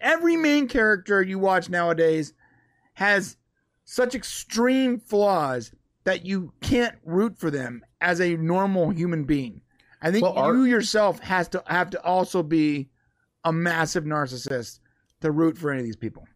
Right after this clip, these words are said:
Speaker 2: Well, art is a reflection of society. So, you know, people can only create what they know.
Speaker 1: Right.
Speaker 2: And, uh, you know, social media is creating,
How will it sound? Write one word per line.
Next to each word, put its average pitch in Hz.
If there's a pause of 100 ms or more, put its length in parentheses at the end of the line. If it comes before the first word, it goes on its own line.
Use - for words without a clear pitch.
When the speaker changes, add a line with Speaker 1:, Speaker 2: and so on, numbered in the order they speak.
(280)
Speaker 2:
Well, -
art 147
is 127
a 147
reflection 127
of 107
society. 123 (460)
So, 101
you 113
know, 113 (760)
people 160
can 143
only 135
create 131
what 110
they 113
know. 110 (1080)
Speaker 1:
Right. 170 (560)
Speaker 2:
And, 123
uh, 110
you 139
know, 120
social 143
media 123
is 107
creating, 104